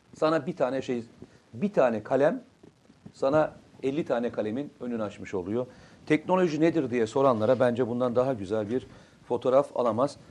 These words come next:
Arkadaşlar, dediğim gibi, e, şirketlerin ismi, cismi bizim için önemli değil. Önemli olan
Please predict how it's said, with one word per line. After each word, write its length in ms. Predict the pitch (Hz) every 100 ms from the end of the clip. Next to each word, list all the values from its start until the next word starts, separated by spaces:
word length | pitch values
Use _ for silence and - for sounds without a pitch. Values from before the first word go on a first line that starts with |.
| - -
Arkadaşlar, 440 | 151 165 156 147
dediğim 300 | 131 135 143
gibi, 260 | 110 101 101 - - - - -
e, 200 | 113 107
şirketlerin 600 | 127 123 160 160 151 -
ismi, 520 | 143 - 143 143 - 110
cismi 380 | 117 - 147 127
bizim 180 | 131
için 200 | 127 127
önemli 380 | 123 120 120 117
değil. 200 | 104 135 - - _ _ _ -
Önemli 340 | 135 143 147
olan 300 | 135 120